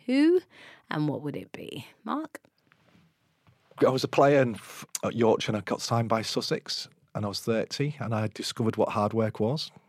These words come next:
Speaker 2: 'cause there was a great coach there called Peter Moores, who's now head coach at Sussex, coached for England, and he showed me what hard work was. I thought I worked hard, but I didn't.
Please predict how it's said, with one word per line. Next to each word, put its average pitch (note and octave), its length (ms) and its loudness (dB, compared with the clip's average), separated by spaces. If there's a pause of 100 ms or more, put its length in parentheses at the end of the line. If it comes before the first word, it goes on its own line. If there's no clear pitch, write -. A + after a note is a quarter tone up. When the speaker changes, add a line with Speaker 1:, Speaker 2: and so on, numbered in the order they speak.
(240)
Speaker 2:
'cause - 320 -18
there G2 80 -8
was G2+ 100 -6
a G2 40 -8
great A#2 260 -4
coach - 300 -6
there G2 140 -4
called - 240 -10
Peter A2 200 -6
Moores, A2 240 -2
who's G#2 120 -4
now G#2+ 220 -2
head G#2+ 180 -6
coach - 300 -8
at - 60 -12
Sussex, - 440 -10
coached - 440 -12
for - 180 -8
England, A2 300 -4
and A2+ 220 -2 (500)
he C3 120 0
showed C3 220 2
me C3 80 2
what B2+ 160 2
hard A#2+ 180 0
work B2 200 2
was. C3+ 260 -2
I G#2 60 -4
thought - 280 -6
I A2 60 -6 (380)
worked C3+ 300 -2
hard, F#2 280 -6
but - 120 0
I - 40 -8
didn't. D3 320 -4